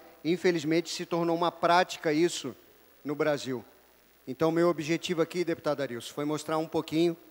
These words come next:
Eu sei que Vossa Excelência também tem esse compromisso com a eficiência e que o Estado do Paraná e o Estado, de uma maneira geral,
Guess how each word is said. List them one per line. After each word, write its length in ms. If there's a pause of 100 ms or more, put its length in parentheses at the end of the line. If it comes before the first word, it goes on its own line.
(600)
Eu 60
sei 160
que 60
Vossa 260
Excelência 480
também 300
tem 160
esse 160
compromisso 540
com 80
a 40
eficiência 800 (640)
e 80
que 100
o 160
Estado 480
do 80
Paraná 460
e 80
o 80
Estado, 640 (240)
de 80
uma 140
maneira 340
geral, 500